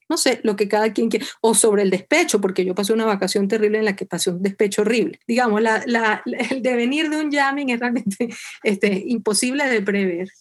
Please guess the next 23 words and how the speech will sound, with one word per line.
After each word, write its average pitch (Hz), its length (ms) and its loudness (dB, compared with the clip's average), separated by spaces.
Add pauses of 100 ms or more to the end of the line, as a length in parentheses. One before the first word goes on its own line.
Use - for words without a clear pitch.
(180)
de 226 140 4
un 226 140 2
jamming 247 320 0
poético 247 360 0
tal 247 260 2
como 247 220 0
nos 196 220 -2
hemos 190 340 -2
planteado 185 460 -2
nosotros. 185 340 -2
No 240 120 -2
son 311 260 -2
textos 285 600 -4 (240)
improvisados 196 800 -2
al 208 140 -2
momento, 180 640 -6 (120)
son, 196 560 -4
se-, 196 480 -4
son 214 220 -2
textos 226 400 -4
ya, 190 440 -2 (180)
ya 190 120 -4
escritos. - 460 -16